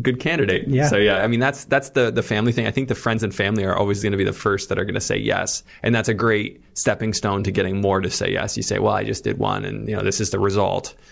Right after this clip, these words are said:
Speaker 1: You use every, every result of every successful investment to sell the next investor and the next one. So, um, not to get tangent here, but I think that was an interesting discussion.
Speaker 2: Yeah.
Speaker 1: And, uh,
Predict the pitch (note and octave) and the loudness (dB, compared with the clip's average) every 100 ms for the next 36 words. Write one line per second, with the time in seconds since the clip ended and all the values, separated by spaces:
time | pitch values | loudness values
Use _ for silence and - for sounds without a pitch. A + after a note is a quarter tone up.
0 | - - G#2+ G#2 G#2 A2+ A2+ G#2+ G2+ F#2+ | -10 0 2 4 2 2 0 0 -2 0
1 | A2 G#2 G#2 F#2+ F#2+ A2 G#2 G2 F#2+ F#2+ | -2 0 0 0 2 4 2 2 0 0
2 | F#2+ F#2 G#2+ - - F#2+ - G#2+ F#2+ F#2+ | 0 0 -2 0 -2 -2 0 0 2 2
3 | F#2+ F#2+ - G2 G2 - - _ - G#2 | 0 -2 -2 -4 -4 -8 -20 _ -2 2
4 | F#2+ F2+ - G#2 F#2+ F#2 F#2+ F#2+ F#2+ F2 | 2 2 0 0 0 -2 -4 -6 -8 -6
5 | E2 - - F2+ - - F#2+ G2 - - | -4 -4 -4 -6 -8 -6 -4 -4 -4 -4
6 | - - A#2 - A2+ - - - - G2 | -4 -6 -8 -8 -10 -14 -20 -10 -2 0
7 | D3 B3+ C4 G#3 F3 C3+ C3 A2 G#2 G2 | 2 0 0 -2 0 0 2 0 0 2
8 | G#2 A#2+ A2+ A#2 - - G#2 G2 G2+ F#2+ | 2 2 0 0 0 0 0 -2 -2 -2
9 | G2 F#2 - E2+ F2 - G#2 - D#3 G2+ | -2 -2 -2 -4 -4 -6 -4 2 2 2
10 | F#2+ G2+ G2+ G2 | 0 2 2 0